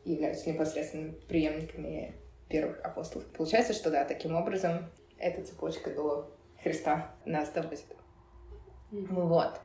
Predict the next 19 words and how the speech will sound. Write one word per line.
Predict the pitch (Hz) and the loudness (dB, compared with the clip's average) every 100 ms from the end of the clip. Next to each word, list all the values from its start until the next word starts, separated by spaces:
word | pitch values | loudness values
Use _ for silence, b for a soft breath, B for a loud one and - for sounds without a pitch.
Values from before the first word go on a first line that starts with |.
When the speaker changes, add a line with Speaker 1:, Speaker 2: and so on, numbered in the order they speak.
| - - - | -18 -14 8
Speaker 1:
И | 233 262 220 - | 10 12 10 6
священник | 190 220 233 | 6 8 8
тебе | - 170 185 | 8 8 8
еще | 185 175 175 170 165 160 - - | 10 10 12 12 10 8 2 -2
дает | 160 165 165 165 165 - | 6 8 10 8 6 4
в | 160 156 - | 4 4 0
конце | 190 175 160 160 | -4 2 6 6
исповеди | 160 - 180 170 170 160 160 160 - 190 | 6 4 2 2 2 4 4 4 2 0
эпитимию, | - - 294 330 277 262 - - - | 0 4 8 10 8 6 -2 -12 8
то | 190 | 10
есть | 190 185 - | 10 6 4
какую-то | 175 170 170 165 - 160 156 151 156 - | 2 4 2 2 4 6 8 8 4 -2
молитву | 175 185 175 269 311 262 269 254 | 4 8 10 10 8 10 12 12
или | 220 175 170 | 12 8 6
какое-то | 160 156 - 160 160 - 160 156 151 151 156 175 170 - | 4 2 6 6 6 6 8 10 10 8 6 4 0 -4
чтение, | - - 240 262 254 240 226 208 - | -10 4 8 10 10 12 12 10 8
или | 170 160 | 4 4
еще | 160 165 - 165 | 4 2 4 2
какое-то | - 156 156 156 160 160 165 156 165 170 | 2 2 4 4 2 0 2 2 0 -2